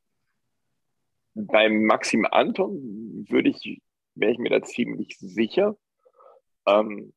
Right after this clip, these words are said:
was, was Junemann und Mensch angeht, weiß ich ehrlich gesagt noch nicht. Ähm, ich denke aber, man, man wird sich,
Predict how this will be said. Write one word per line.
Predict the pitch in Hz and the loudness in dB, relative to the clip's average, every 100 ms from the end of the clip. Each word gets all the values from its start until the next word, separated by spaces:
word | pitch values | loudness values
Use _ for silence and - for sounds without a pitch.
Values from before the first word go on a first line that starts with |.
| _ _ | _ _
was, | 101 107 - | -10 -10 -8
was | - 104 110 | -10 -10 -6
Junemann | 123 156 131 120 | -6 -4 -4 -4
und | 110 | -2
Mensch | 110 147 | -4 -2
angeht, | 135 127 135 - - | -4 -2 -4 -8 -20
weiß | - 98 90 98 - | -12 0 2 4 2
ich | 151 - - - - _ _ _ | -4 -10 -12 -12 -12 _ _ _
ehrlich | - 139 143 | 0 0 0
gesagt | - 127 143 135 | -6 -4 -4 -4
noch | 139 135 | -6 -4
nicht. | 127 165 - - - _ - | 0 0 0 -10 -14 _ 0
Ähm, | 107 113 113 117 _ _ _ _ _ _ _ _ _ _ _ | 2 2 0 -12 _ _ _ _ _ _ _ _ _ _ _
ich | 110 - | -6 -2
denke | 95 110 120 - | -2 2 2 2
aber, | - 104 | 2 2
man, | 104 92 - 73 | 2 -4 -6 -10
man | 87 107 | -10 -2
wird | 113 113 | -2 -2
sich, | - 113 117 - | -4 -6 -8 -14